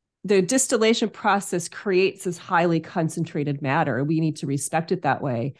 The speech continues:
And we're talking with the life force of a plant. And when you think about the plant, like that lavender plant that's out there and you see it,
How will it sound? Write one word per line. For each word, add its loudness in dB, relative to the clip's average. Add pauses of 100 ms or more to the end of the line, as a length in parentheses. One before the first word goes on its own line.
(380)
And 4
we're 6
talking 4
with 4
the 4
life 2
force -2
of -4
a -4
plant. -2 (400)
And 4
when 4
you 4
think -4
about 0
the -2
plant, 0
like 0
that 0
lavender 0
plant -2
that's -4
out 0
there 0
and 2
you 2
see -2
it, 0